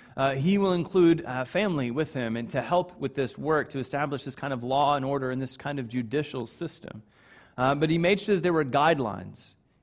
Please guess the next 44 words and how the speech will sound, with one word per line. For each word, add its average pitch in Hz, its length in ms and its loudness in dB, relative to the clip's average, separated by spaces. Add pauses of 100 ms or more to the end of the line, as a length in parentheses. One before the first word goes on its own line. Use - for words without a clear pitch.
in 143 120 0
a 139 60 0
new 143 180 0
work. 101 340 -4
And, 175 100 -2
and, 202 420 2
and - 20 4
I 202 240 6
think 180 240 -2
as 175 140 0
we 170 100 -2
consider 180 540 -2 (180)
how 185 280 4
we 170 240 4
can 156 200 -2
help, 160 440 -4 (120)
um, 120 360 -4
in 151 140 0
a 147 60 2
new 156 240 0
work 151 300 0
here 160 160 0
at 139 80 2
Acts 127 260 -6
two, 185 200 -2
how 160 180 2
we 165 100 0
can 143 160 -4
help 143 320 -6
with 156 160 -8
one 147 180 -4
church, 156 300 -8
I, 143 160 -6
I 165 80 -4
think 190 180 -4
these 170 140 -2
are 170 60 -8
kind 175 160 -4
of 156 80 -2
helpful 180 340 -6
guidelines 131 600 -2
to 139 100 -10
look 139 180 -10
for - 240 -10